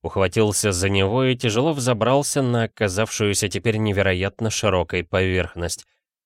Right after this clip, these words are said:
«А ты, кстати, помнишь профессора Гольштанского?» «Помню ли я?» «Да, помнишь ли ты? Его очки. Едва господин ученый сел на полу своего кабинета, они упали».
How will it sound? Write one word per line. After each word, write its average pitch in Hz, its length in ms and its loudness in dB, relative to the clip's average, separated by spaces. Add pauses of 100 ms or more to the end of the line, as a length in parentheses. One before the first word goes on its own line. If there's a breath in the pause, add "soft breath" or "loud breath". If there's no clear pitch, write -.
(320)
«А 101 120 -6
ты, 139 180 0
кстати, 139 360 0
помнишь 233 480 2
профессора 139 580 0
Гольштанского?» 110 920 0 (1300 soft breath)
«Помню 135 340 4
ли 131 120 6
я?» 127 240 4 (760 soft breath)
«Да, 160 320 4
помнишь 220 500 4
ли 185 140 0
ты? 117 400 0 (340)
Его 139 280 0
очки. 160 680 0 (320)
Едва 113 460 2
господин 123 480 0
ученый 123 400 0
сел 135 340 2
на 123 140 0
полу 123 240 2
своего 123 400 2
кабинета, 113 720 0
они 110 200 2
упали». 131 520 2